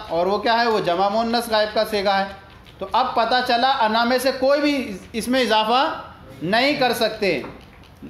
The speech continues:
अना में से कोई भी इजाफा इल्तिबास आने की वजह से। तो कह रहे तो फिर इसका ता को जम्मा, ता को ऐसी छोड़ देते,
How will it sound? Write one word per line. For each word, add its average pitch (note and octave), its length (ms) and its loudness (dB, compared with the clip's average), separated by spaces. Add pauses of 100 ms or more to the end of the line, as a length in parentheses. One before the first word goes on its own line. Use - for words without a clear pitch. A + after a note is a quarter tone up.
(120)
अना A3 240 2
में B3 120 2
से B3 160 0
कोई B3+ 220 2
भी B3+ 140 2
इजाफा A#3+ 640 0 (880)
इल्तिबास A#3+ 560 2
आने B3+ 200 2
की A#3 80 0
वजह A3 120 2
से। F#3+ 140 0
तो A3 160 0
कह A#3 180 2
रहे B3+ 140 2
तो B3+ 140 2
फिर C4+ 220 2 (340)
इसका C4 280 0 (100)
ता A3 220 4
को C4 300 2
जम्मा, G3+ 320 0
ता G#3+ 280 0
को B3+ 160 0
ऐसी B3 140 -2
छोड़ C4 220 0
देते, C4+ 260 2